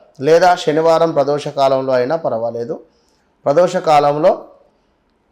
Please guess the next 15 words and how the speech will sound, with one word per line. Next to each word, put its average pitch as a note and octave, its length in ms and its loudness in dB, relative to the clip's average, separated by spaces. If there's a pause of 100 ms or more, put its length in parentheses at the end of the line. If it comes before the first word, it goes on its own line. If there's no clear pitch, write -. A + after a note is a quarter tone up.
(120)
ఈ G3 300 -4
శాలరీ F#3 640 2
డబ్బులు D#3 400 2
ఇంటికి E3+ 260 -2
తెచ్చుకోమని D#3+ 540 -2
చెప్పాం D3 360 -2
కదా, E3+ 280 0 (540)
ఈ G3 140 0
డబ్బులకు E3+ 840 2
దీన్ని D#3+ 440 -2
అటాచ్ A#2+ 440 -4
చేసి F3+ 440 -6 (160)
బీరువాలో C#3 520 -2
పెట్టేయండి. B2+ 420 -10 (680)
అంటే C3 460 0